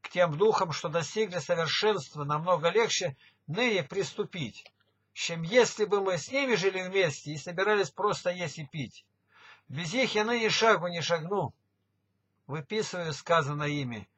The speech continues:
Христос своей кровью свел нас всех в родню. Желанные мои, не проходите мимо.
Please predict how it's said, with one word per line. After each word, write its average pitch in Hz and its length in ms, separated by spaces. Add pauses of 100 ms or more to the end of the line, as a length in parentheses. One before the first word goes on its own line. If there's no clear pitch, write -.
(300)
Христос 185 540
своей 220 360
кровью 196 480
свел 190 500
нас 185 240
всех - 400
в 139 80
родню. 156 540 (420)
Желанные 185 640
мои, 160 400 (460)
не 208 160
проходите 170 800 (240)
мимо. 135 500